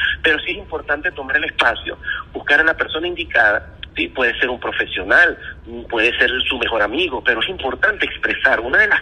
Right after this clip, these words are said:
de las características conductuales que se asocian al aumento de los problemas de ansiedad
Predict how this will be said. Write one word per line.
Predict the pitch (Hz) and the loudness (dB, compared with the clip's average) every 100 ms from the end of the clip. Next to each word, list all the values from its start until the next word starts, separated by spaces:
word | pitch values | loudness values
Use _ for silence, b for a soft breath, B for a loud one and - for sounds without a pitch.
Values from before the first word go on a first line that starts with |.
| - | -2
de | 135 131 | -2 0
las | - | 2
características | - - - 147 - 208 - | 4 2 2 -4 -4 -4 -4
conductuales | 170 143 117 - 165 131 | -4 -8 -8 2 2 2
que | - | -4
se | 113 | -2
asocian | - 139 123 185 185 B B B | -2 0 -2 -2 -4 B B B
al | - 135 | 4 6
aumento | 123 123 180 165 170 | 4 2 0 0 -2
de | 165 | -2
los | - | -4
problemas | - 117 143 170 | -6 -4 -2 -2
de | 175 | -4
ansiedad | - 190 147 147 | -2 4 4 4